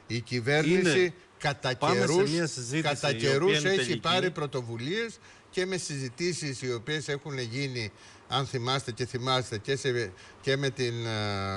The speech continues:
Speaker 1: με την αιγίδα του Προέδρου της, ε, Δημοκρατίας, υπό τον Πρόεδρο της Δημοκρατίας, που φτιάχνει και το τελικό ντοκουμέντο.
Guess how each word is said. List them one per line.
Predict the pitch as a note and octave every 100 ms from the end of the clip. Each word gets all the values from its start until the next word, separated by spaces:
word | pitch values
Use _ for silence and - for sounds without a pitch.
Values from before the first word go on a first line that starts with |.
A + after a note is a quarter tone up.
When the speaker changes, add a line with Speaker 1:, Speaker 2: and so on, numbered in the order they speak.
| G2 G2 F2 E2+ C#2+ F#2+
Speaker 1:
με | G#2+
την | A2 B2+
αιγίδα | A#2+ A#2 C#3 C#3 A#2+ F#2 - - -
του | A#2
Προέδρου | A#2 A#2+ C3 B2 A#2
της, | G2+ G#2 G2+ -
ε, | G2+ F#2+ F#2
Δημοκρατίας, | A2 A2+ G2 G2 E2 D3 G3+ G3
υπό | - - A2
τον | G#2+
Πρόεδρο | G2 A#2+ G#2+
της | E2 F#2
Δημοκρατίας, | G2+ F#2 G2 F#2+ D#3
που | - B2
φτιάχνει | - A2 G#2+
και | G2+
το | G2+ G2+
τελικό | G#2+ G2 A#2+
ντοκουμέντο. | A2 - F#2 G#2 D#3+ A3+